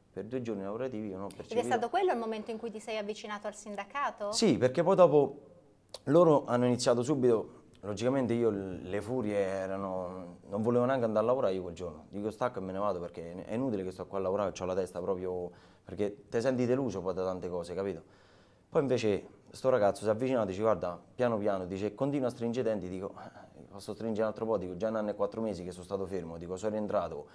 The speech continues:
Speaker 1: eh, mi ritrovo davanti venti persone che, eh, alla fine dovevano stare dietro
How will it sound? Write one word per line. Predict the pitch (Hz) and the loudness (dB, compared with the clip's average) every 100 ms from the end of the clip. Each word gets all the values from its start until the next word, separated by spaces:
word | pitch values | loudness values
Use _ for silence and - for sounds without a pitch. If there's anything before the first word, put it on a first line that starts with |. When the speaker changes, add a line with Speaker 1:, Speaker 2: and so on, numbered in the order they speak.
| - - | -20 -12
Speaker 1:
eh, | 90 92 | -8 -6
mi | 92 101 | -2 -2
ritrovo | 104 110 98 | 0 2 2
davanti | 101 113 95 85 80 - - | 4 2 0 -6 -12 -18 -6
venti | 104 117 107 | 0 2 2
persone | 107 - 104 92 | 0 2 -2 0
che, | 95 95 - | -2 -2 -4
eh, | - - | -12 -8
alla | 98 101 | -4 -2
fine | 110 98 | -2 -2
dovevano | 98 98 | -2 -4
stare | 92 92 | -6 -4
dietro | 98 92 80 | -2 -2 -4